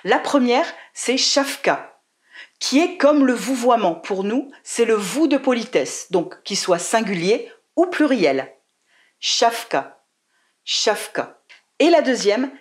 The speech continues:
c'est yeri, qui est le vous pluriel, mais familier. C'est quand on s'adresse à un groupe de personnes. Yeri. Yeri. Et enfin,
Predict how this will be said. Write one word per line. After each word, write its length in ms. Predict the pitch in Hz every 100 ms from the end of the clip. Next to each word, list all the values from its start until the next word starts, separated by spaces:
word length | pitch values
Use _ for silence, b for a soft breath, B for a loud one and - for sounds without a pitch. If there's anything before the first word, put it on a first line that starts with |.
| _
c'est 220 | - 247
yeri, 600 | 208 202 233 185 165 - _ b b
qui 240 | - - 254
est 140 | 226
le 220 | 202 220
vous 420 | 226 175 214 190 _ _ _ -
pluriel, 720 | 185 180 160 170 285 254 B B B
mais 80 | 208
familier. 720 | 208 254 247 185 151 139 - _ _ _
C'est 140 | -
quand 220 | 196 208 196
on 60 |
s'adresse 440 | 180 175 175 196 202
à 60 |
un 80 | 170
groupe 260 | 160 196 175
de 80 |
personnes. 600 | 185 170 - - 131 135 _ _ _ _ _ _
Yeri. 640 | 170 160 208 190 156 - - _ _ _ _ _ _ -
Yeri. 720 | 151 156 202 165 139 - - _ _
Et 140 | 359
enfin, 540 | 320 277 196 202 339